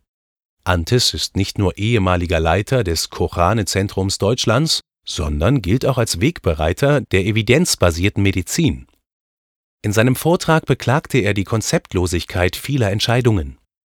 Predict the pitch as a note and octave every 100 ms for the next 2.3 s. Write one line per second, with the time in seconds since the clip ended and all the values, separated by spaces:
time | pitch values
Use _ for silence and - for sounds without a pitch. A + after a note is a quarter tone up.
0 | _ E2+ G#2 D3+ B2 A#2 A#2 - A#2 D3
1 | - G2+ G2+ F2+ A2 - A#2 A2+ A#2+ -
2 | F3+ B2